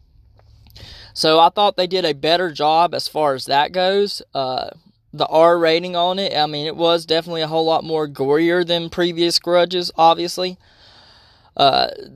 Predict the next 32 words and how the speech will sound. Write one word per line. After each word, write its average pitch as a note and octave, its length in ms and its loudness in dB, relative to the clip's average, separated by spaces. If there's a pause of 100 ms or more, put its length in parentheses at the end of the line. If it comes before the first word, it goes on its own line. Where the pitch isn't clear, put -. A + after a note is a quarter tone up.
(340)
the E3+ 100 2
only A3 240 4
thing G3+ 300 0
that D#3+ 160 6
I E3+ 60 6
will F3+ 200 0
say E3+ 280 0
about E3 260 2
this D#3+ 160 -10
movie, E3 540 -6 (240)
uh, C#3+ 100 -6
like, C#3 220 -4
if C3 120 -10
you're G3 280 4
going F3+ 300 -2
to E3+ 100 -10
this E3+ 340 -2
and C3+ 320 -12
expecting D3 580 -2
that C#3 240 0
it's C#3 220 -4
gonna C#3 420 -2 (540)
reboot D#3+ 640 2
the D3 60 -10
Grudge D#3 520 4
franchise D3+ 800 0
or C3 80 -8
it's C#3+ 200 -4
gonna, C#3 380 -6
you C#3+ 60 -8
know, C3+ 260 -4
kinda D3 540 0